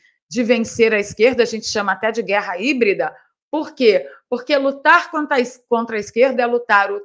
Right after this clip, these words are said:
tempo inteiro contra mentiras e falácias. É impressionante.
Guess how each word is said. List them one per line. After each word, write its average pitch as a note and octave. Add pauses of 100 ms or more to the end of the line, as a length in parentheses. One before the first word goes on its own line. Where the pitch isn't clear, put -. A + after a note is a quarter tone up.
(100)
tempo D4
inteiro A#3
contra A3
mentiras G#3+
e G#3+
falácias. - (300)
É A3
impressionante. A3